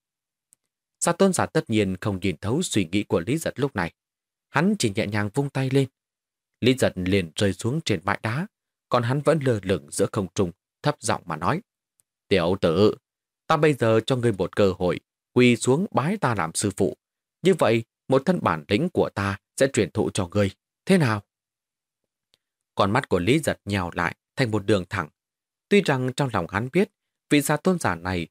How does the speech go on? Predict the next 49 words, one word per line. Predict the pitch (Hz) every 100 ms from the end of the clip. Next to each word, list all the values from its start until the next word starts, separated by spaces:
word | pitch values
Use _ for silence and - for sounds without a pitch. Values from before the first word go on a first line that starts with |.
| _ -
một | 95 -
thân | 98 90
bản | 87 -
lĩnh | 87 139 185 _ _
khẳng | - 107 98
định | 98 101 -
không | 107 90
có | -
tầm | 135 82
thường. | 78 90 71 _ _ _ _ _ -
Bản | 131
thân | 185
hắn | 151 143 190
cũng | 196 147
khó | - 214
lòng | 165 90 82
gặp | 90 -
được | 98 - -
cơ | 110
duyên | 85 104 87
như | 90
vậy. | 76 - _ _ _ _ _ _
Thế | 214
nhưng | 190 160 151
thân | - 151
là | 101
một | 78 98 107
nam | 104 95
nhân, | 104 98 _ _ _ _ -
trong | 196 156
lòng | 131 117
Lý | 175
Giật | 208 92 - _ _ -
ít | 139 107
nhiều | 98
cũng | 82 98
có | 190
một | 175 87 -
vài | 85 -
phần | 90 78
ngạo | 87 -
khí. | 127 151 226 _ _ _ _ _
Hắn | 202
lạnh | 185 101
lùng | 101 95 -
cười | 101 95 85
thản | - 82
nhiên | 90 80
nói, | 104